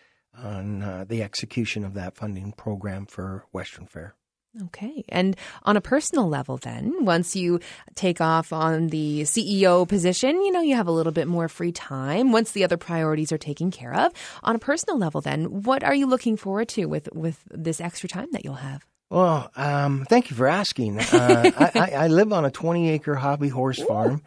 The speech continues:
Speaker 1: So, uh, as I said earlier, my passion is agriculture. So I'm fortunate enough to be living in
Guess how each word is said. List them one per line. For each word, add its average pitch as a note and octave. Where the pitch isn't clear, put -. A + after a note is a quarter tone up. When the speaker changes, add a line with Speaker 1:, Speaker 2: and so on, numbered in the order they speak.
Speaker 1:
So, C3
uh, B2
as A#2+
I A#2
said C3
earlier, C3+
my A2+
passion A#2+
is A2+
agriculture. A2
So B2+
I'm A#2
fortunate B2+
enough A#2
to B2+
be A#2
living A#2+
in A2+